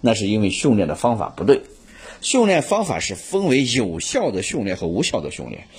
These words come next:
而我们大多数人常常陷入到了无效的训练中。怎么区别有效训练和无效训练呢？大多数人对于练习有三种误区。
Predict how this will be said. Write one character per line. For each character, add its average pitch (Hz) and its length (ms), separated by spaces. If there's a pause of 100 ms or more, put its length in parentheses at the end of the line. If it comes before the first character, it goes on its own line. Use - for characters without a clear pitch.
(280)
而 185 180
我 151 140
们 98 220
大 139 260
多 185 220
数 139 200
人 98 160
常 208 300
常 175 220
陷 185 340
入 120 160
到 98 200
了 82 80
无 78 280
效 - 220
的 80 100
训 82 180
练 60 140
中。 - 140 (1200)
怎 101 200
么 107 120
区 - 280
别 113 220
有 98 240
效 95 220
训 87 200
练 82 140
和 85 100
无 87 160
效 151 180
训 127 200
练 104 140
呢？ 95 140 (760)
大 143 280
多 123 240
数 113 160
人 85 220
对 98 140
于 85 180
练 127 220
习 117 140
有 98 140
三 131 220
种 95 160
误 95 120
区。 - 300